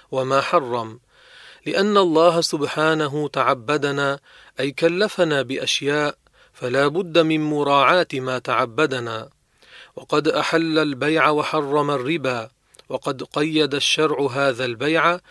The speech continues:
بآلة التعريف، لأنه لا يحل كل بيع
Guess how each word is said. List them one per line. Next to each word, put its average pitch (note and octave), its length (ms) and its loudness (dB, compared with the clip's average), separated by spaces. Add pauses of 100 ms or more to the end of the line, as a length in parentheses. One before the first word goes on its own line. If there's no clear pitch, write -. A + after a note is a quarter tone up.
(200)
بآلة C#3+ 600 0
التعريف، C3 840 -4 (460)
لأنه E3+ 680 2
لا G#3+ 200 4
يحل D#3 600 2
كل C#3 360 -4
بيع C3+ 500 -2